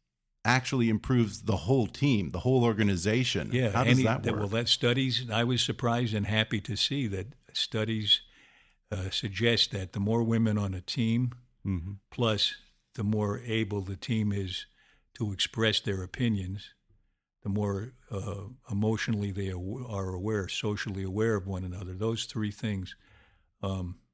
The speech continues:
Speaker 2: are indicators of better teamwork, regardless
Speaker 1: Mm-hmm.
Speaker 2: of the task you give the team. They're also, they also tend to be more innovative. And the higher, in another study or several studies, the higher women rise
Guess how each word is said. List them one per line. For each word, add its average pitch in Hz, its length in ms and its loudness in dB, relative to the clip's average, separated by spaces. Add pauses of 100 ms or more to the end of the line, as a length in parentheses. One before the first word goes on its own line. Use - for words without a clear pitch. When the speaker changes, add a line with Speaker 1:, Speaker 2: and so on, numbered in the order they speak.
(280)
Speaker 2:
are 98 160 0
indicators 107 760 0 (200)
of 92 340 -6
better 120 240 2
teamwork, 117 540 0
regardless 113 540 0
Speaker 1:
Mm-hmm. 104 100 2
Speaker 2:
of 101 100 -8
the 101 80 -6
task 113 500 -2
you 101 120 -2
give 101 300 -4
the 98 100 -6
team. 117 460 -2 (440)
They're 107 160 0
also, 107 300 2
they 104 120 0
also 107 200 0
tend 107 220 2
to 101 60 -2
be 101 120 0
more 98 240 -2
innovative. 117 800 2 (560)
And 110 160 4
the 104 100 0
higher, 127 500 2
in 110 200 -2
another 113 400 0
study 107 600 -2
or 98 120 -6
several 110 400 -2
studies, 95 560 -6 (340)
the 104 120 -2
higher 123 340 2
women 123 440 4
rise 110 600 0